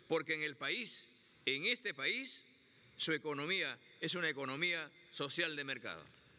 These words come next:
Pido a nuestros hermanos transportistas y agricultores trabajar juntos por el desarrollo del país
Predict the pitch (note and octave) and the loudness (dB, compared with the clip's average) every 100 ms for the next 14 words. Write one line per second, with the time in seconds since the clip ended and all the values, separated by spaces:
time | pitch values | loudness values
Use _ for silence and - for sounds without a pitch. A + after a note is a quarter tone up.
0 | - - - - - - - - - - | -20 -20 -20 -20 -20 -20 -20 -20 -20 -20
1 | - G3+ A3 G#3 G#3 G3 E3 F3 G#3+ A3+ | 0 2 4 0 -2 -2 -2 0 0 0
2 | A3+ F#3+ G#3 F#3 F#3+ F3 A#3 G3+ A#3 G#3 | -2 -6 -4 -4 -4 0 0 2 2 2
3 | G3+ E3+ F3+ G3+ B2+ F#2+ - - - - | 0 -4 -4 -2 -2 -4 -10 -16 -20 -20
4 | - - - D#3 F3 A3 G#3+ B3 A#3 A3+ | -20 -4 0 0 2 0 0 -2 -2 0
5 | G#3 F#3+ F3 F3+ G#3+ G#3 G3 D3 D#3+ G#3+ | 2 2 2 0 2 2 2 2 0 0
6 | A#3+ - | -2 -6